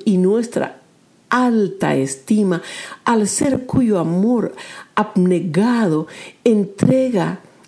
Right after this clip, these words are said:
y cuidados debemos nuestro lugar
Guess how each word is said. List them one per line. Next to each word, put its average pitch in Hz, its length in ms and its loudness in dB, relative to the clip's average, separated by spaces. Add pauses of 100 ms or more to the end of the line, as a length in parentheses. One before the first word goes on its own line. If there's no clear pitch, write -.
y 240 140 2
cuidados 208 1120 0 (320)
debemos 185 1300 0 (100)
nuestro 180 400 0
lugar 151 640 -2